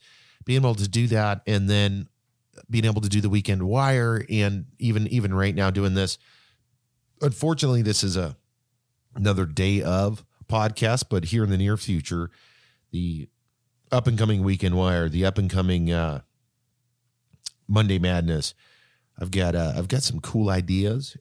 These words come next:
and, uh, we'll see, we'll see how that goes. So that's, uh, that's really what the weekend was to me. It was nice. I did, I did, um, before I dive into the, uh,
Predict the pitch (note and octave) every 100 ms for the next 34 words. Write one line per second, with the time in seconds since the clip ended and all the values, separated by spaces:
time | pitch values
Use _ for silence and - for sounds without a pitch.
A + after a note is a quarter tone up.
0 | - E2 E2 E2+ E2+ F2 E2 G2 F#2+ B2
1 | G#2+ G#2+ A#2 D#3+ D3 C3 A2 G#2+ G#2+ F#2+
2 | F#2 E2 - - _ _ _ _ _ _
3 | _ _ _ _ _ - G3+ F3+ - _
4 | _ _ _ _ _ _ _ D3+ E3 -
5 | G3+ F3 C3+ D3+ - G3 F#3 E3 A2+ B2+
6 | C3 G#2 E2+ E2+ G#2+ F2+ - C2+ - _
7 | _ B2 B2+ C3 B2+ E2+ - - B2 B2
8 | E3 F#3 C#3 - A2 G2+ D3 D#3+ E2 F#2
9 | - _ _ _ _ - G#2 G2+ F2+ E2
10 | - _ _ F2 - G#2+ E2+ E2+ C#2+ F#2
11 | F2+ E2 _ _ _ B2 A2+ F#2+ G2+ G2
12 | F2 F2+ F2 F2 D#2+